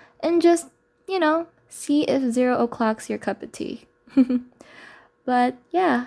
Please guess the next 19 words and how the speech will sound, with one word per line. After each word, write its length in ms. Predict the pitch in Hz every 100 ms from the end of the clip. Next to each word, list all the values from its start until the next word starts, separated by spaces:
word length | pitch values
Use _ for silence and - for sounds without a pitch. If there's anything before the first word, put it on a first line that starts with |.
| - _ 233
this 360 | 240 269 320
story 480 | - - 220 220 247
is 120 | 247
something 560 | - 214 214 220 208 214
I 120 | 214
never 360 | 208 208 214 233
thought 500 | - - 196 196 202
I'd 220 | 196 196 208
be 100 | 226
telling. 560 | - 392 247 220 226 - - - _ _ _ -
I 140 | 311
don't 200 | 415 440
know 200 | 453 370
why, 300 | 220 254 269
but, 400 | 226 226 226 233 -
I 100 | 247
mean, 300 | 254 269 262
I've 160 | 233 226
told 420 | - 359 359